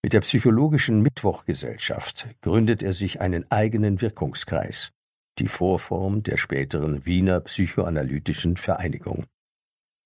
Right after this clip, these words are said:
Seine Zeit wird noch kommen. Und der Weltruhm, schon früh und heftig erstrebt, wird sich am Ende einstellen. Ganz anders übrigens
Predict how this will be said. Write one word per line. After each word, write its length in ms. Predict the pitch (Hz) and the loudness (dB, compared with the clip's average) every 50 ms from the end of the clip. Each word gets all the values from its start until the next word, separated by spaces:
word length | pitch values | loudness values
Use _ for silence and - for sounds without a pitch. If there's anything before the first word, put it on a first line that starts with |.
| _ _ _ _ _ _ _ _ _ - | _ _ _ _ _ _ _ _ _ -4
Seine 340 | - 135 127 147 156 143 131 | 2 4 6 6 8 6 6
Zeit 380 | 135 - - 110 110 107 - - | 4 4 4 6 6 6 4 0
wird 120 | 92 - | -4 -2
noch 200 | - 85 - - | -2 -4 -6 -4
kommen. 380 | - - 67 - - - - - _ _ _ _ _ _ _ _ _ _ _ | -2 -2 -2 -2 -2 -10 -14 -18 _ _ _ _ _ _ _ _ _ _ _
Und 120 | - - 85 | -4 -2 0
der 120 | 82 85 | 2 6
Weltruhm, 680 | 98 123 143 147 139 - - 87 82 76 71 69 62 | 8 8 8 8 6 2 -2 0 0 0 0 -2 -4
schon 240 | - - - 78 71 | -6 -4 -4 -4 -4
früh 340 | - - - 127 135 143 135 | -2 0 4 6 8 8 8
und 240 | 78 78 71 - - | 6 4 0 -2 0
heftig 440 | 120 127 127 - - 95 - - - | 0 0 0 -2 -10 -14 -14 -10 -8
erstrebt, 680 | - - - - - 107 117 110 - - - - _ _ _ - | -6 -6 -4 -2 0 2 2 0 -2 -4 -14 -14 _ _ _ -4
wird 180 | 85 90 - | -4 -4 -2
sich 300 | - - - 78 - - | -2 -4 -4 -4 -4 -2
am 100 | 73 80 | -4 -2
Ende 380 | 80 - 85 90 85 90 95 95 | -2 -2 -2 0 0 0 0 -2
einstellen. 680 | 87 73 - - - - - 65 65 62 - - - _ _ _ _ _ _ _ _ _ _ - | -2 -4 -4 -4 -4 -4 -2 -4 -4 -4 -6 -8 -10 _ _ _ _ _ _ _ _ _ _ -4
Ganz 200 | - 73 69 - | -4 -2 -2 0
anders 340 | - 92 110 117 117 110 - | 0 2 4 4 2 2 2
übrigens 580 | 113 107 107 104 101 104 101 101 - - - | 0 0 0 0 2 2 0 0 0 -4 -8